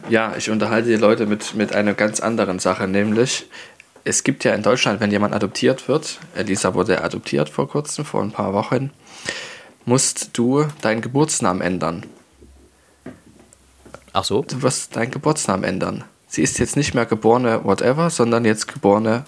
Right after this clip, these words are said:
Speaker 1: whatever, ja, anderen Namen.
Speaker 2: Ach so, ja.
Speaker 1: Das heißt, du musst auch, es wird auch die Geburtsurkunde verändert. Was für ein Blödsinn ist das? Die Geburtsurkunde ist eine Urkunde, die zur Geburt ausgestellt wird.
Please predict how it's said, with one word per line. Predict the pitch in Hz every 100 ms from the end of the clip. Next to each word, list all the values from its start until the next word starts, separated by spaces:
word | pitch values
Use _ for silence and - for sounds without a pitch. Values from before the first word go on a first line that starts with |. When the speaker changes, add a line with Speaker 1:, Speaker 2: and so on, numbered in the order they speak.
| -
Speaker 1:
whatever, | 107 107 131 90 78 - - -
ja, | 87 135 - - - - _ -
anderen | - 120 117 90 80
Namen. | 78 82 107 - -
Speaker 2:
Ach | - -
so, | 143
ja. | 156
Speaker 1:
Das | 127 -
heißt, | 107 135 -
du | 117
musst | 110 120 -
auch, | 123
es | 127 -
wird | 131
auch | 117
die | - 120
Geburtsurkunde | 117 127 160 - - 104 - 95 95
verändert. | - - 98 85 -
Was | 135 -
für | - 127
ein | 98 101
Blödsinn | - 98 135 175 - 107
ist | 90 - -
das? | 156 - - - - -
Die | -
Geburtsurkunde | 110 123 143 127 - 131 123
ist | 214
eine | 117
Urkunde, | 120 - 135
die | 117
zur | 107 107
Geburt | 95 - 131 -
ausgestellt | 135 156 - - 92 87 -
wird. | 85